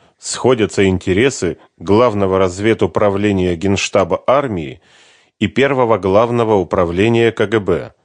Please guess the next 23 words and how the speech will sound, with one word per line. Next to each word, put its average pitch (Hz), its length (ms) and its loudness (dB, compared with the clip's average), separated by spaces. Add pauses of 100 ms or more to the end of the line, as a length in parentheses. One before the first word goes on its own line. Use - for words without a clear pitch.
(800)
Это 117 260 2
вселяло 117 540 0
кое-какую 104 800 2
уверенность, 90 840 -2 (400)
особенно 101 640 0
учитывая, 92 600 0
что - 220 -2
характер 107 520 0
задания 92 680 -4 (260)
всё - 300 0
ещё 113 380 0
остаётся 104 640 0
неясным. 104 720 -2 (680)
Виктор 110 520 -2
прекрасно 123 680 -2
знал, 107 460 -2 (580)
как 120 220 -2
неуютно 117 640 2
было 107 340 2
работать 104 480 -2
в - 80 -12
собственной 92 640 -2
стране 98 640 -2